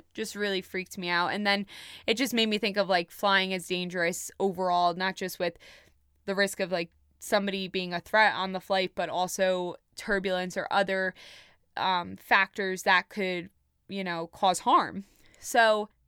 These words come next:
anyway, that is a fear that I have. I have really bad panic attacks. And I've tried everything when it comes to getting through this fear of flying.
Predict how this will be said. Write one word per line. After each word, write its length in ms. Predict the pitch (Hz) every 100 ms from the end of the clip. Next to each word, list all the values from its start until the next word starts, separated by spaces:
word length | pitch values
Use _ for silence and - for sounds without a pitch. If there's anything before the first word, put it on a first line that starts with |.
| _ _ -
anyway, 500 | 285 240 180 170 196 - -
that 260 | 233 254 233
is 320 | 220 208 - - 247
a 160 | 208
fear 460 | 196 - 202 190 185
that 320 | 170 185 180 -
I 220 | 180 208
have. 420 | 185 170 160 170 - _ _
I 100 | 202
have 120 | 196
really 160 | 190 190
bad 200 | 180 180
panic 220 | 269 302
attacks. 340 | - 170 - - - - - - _
And 140 | 247
I've 160 | 262 320
tried 380 | - 392 392 - - _ _ -
everything 500 | 214 190 190 190 180
when 120 | 170
it 60 | 165
comes 340 | 180 170 -
to 480 | - 180 170 165 -
getting 300 | - 185 175
through 380 | 175 180 175 170
this 320 | 170 170 - -
fear 280 | - 180
of 80 | 160
flying. 440 | - 165 127 151